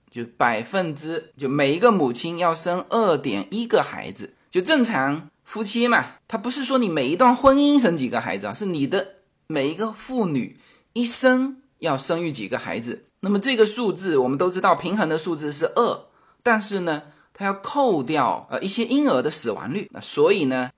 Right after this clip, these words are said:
这个C D C的数字，就是合理的数字应该在二点一。那这个也是，呃，全球公认的一个，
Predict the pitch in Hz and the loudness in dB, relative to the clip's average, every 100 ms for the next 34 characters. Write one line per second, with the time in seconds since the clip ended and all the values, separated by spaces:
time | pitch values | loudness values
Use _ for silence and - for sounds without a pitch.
0 | - 139 139 196 196 202 208 208 - - | -10 -6 -4 -4 -2 -2 -2 -4 -6 -8
1 | - 127 107 - - - 226 170 - 156 | -2 0 0 -4 -10 -8 -4 -4 -4 -4
2 | 117 - _ 120 113 117 - 185 269 123 | -4 -8 _ -16 -14 -6 4 4 4 -2
3 | 120 160 131 120 120 147 147 151 143 - | -4 -4 -6 -6 -4 -4 -6 -8 -8 -4
4 | 208 151 - 107 64 - 175 - - 135 | -2 -2 -4 -8 -10 -12 -14 -14 -8 -6
5 | 143 190 143 120 107 - 196 156 135 120 | -4 -2 0 0 -2 -4 -4 -2 -2 -4
6 | - _ - 107 - 156 196 190 180 247 | -10 _ -12 -10 -6 -4 -2 -2 0 0
7 | 285 269 143 107 120 - 139 113 92 - | 2 0 0 -4 -6 -2 0 0 -2 -8